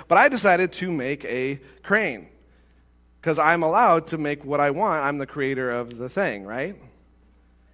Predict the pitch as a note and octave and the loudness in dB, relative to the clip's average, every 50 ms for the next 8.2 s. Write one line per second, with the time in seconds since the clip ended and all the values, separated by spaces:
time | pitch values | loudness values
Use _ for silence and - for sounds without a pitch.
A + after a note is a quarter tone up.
0 | _ _ _ _ _ _ F#3 G3+ G#3 G3+ - F#3+ G3 G#3 G#3+ B3 C#4 C4+ C4+ - | _ _ _ _ _ _ 4 4 4 4 2 2 4 6 6 4 4 4 2 2
1 | - B3 A#3+ A#3+ B3+ A#3+ A3+ G#3 F#3+ F3+ F3+ F3+ F3 E3+ F3 F3 G3 G3+ - - | 4 6 6 6 8 6 6 6 4 6 6 4 4 4 4 2 2 2 0 -12
2 | - F3 F3 F3 F3+ F3+ F#3 A#3 C4 C4+ B3 G#3 E3+ F3+ E3+ - G#3+ A3+ G#3+ F3+ | -18 -8 -2 -2 0 0 0 0 0 0 0 2 2 2 2 4 2 2 2 2
3 | E3 G3+ G3+ G#3+ F#3+ F#3 F3 D#3 F3 F#3+ G#3 G#3 G3+ F#3 - D#3+ D3+ D3 C#3+ D3 | 0 -2 -2 0 0 -2 -2 0 0 -2 0 0 -2 -4 -2 0 0 0 0 -2
4 | - - - - - _ _ D3+ C#3+ C#3 C3+ - - D#3+ D3+ C#3+ - - - B3 | -8 -20 -20 -20 -20 _ _ -2 -2 -2 -2 -2 2 2 2 2 0 -2 -2 0
5 | C#4+ B3+ G3 C3+ A2+ G2+ G#2+ A2+ A2+ - - _ _ _ - - - A3 C4+ C#4 | 2 2 2 2 0 -4 -8 -10 -14 -18 -20 _ _ _ -6 0 2 2 4 4
6 | B3 G3 D#3+ D3 C3+ B2 A#2+ A#2 A#2 - E3 E3+ G3 A3+ A3+ G3+ F3+ D#3+ D#3+ E3+ | 4 2 2 0 -4 -6 -8 -10 -8 -2 0 2 2 2 2 2 2 2 0 0
7 | F#3+ G3+ G3+ F3 E3+ C#3+ C3 B2+ B2 C3 D3 D#3 F#3 G#3+ A#3 - C4+ A#3 G#3 G3+ | 0 -2 -2 -2 -4 -4 -4 -6 -10 -4 2 4 6 6 6 4 2 2 2 2
8 | G3+ G3+ F#3+ - | 2 2 2 0